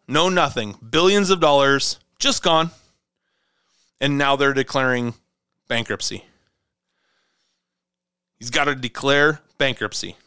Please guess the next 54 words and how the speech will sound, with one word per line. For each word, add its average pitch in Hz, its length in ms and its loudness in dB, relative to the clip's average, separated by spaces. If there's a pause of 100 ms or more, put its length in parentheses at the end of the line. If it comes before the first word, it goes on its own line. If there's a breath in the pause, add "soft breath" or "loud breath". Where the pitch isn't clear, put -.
Nothing 147 340 -2
to 180 80 -2
see 202 240 -4
here, 190 160 0
folks. - 640 -4
Nothing 160 500 -4
to 190 100 0
see 170 220 -2
here. 151 300 2 (160 loud breath)
Your 160 180 0
tax 185 360 -2
dollars 196 600 2 (1000)
went 202 300 2 (340)
over 196 400 2 (260)
to 214 120 -2
Ukraine. 208 520 2 (400 loud breath)
That's 165 220 0
what 196 100 4
we 190 80 0
did 208 140 4
with 190 120 2
it. 180 220 -4
Sent 160 220 0
it 170 80 -8
to 180 80 -8
Ukraine. 196 600 -2
Nothing 165 320 0
going 185 280 2
on 196 180 4
here. 156 240 0 (1400)
Meanwhile, 147 480 4
Ukraine 151 500 0
is 123 180 -4
like, 131 160 2
"Wait 180 180 2
a 202 40 0
second. 131 380 -2
We 190 120 0
invested 170 440 -2
all 147 160 2
this 139 180 -2
money 180 300 0
into 131 200 -2
F 127 200 -2
T 131 200 -4
X. 202 540 0
Where'd 143 200 0
that 151 160 0
money 151 200 0
go? 175 320 2
Oh, 233 140 4
wait 180 180 0
a 233 40 -10
second. 107 300 -8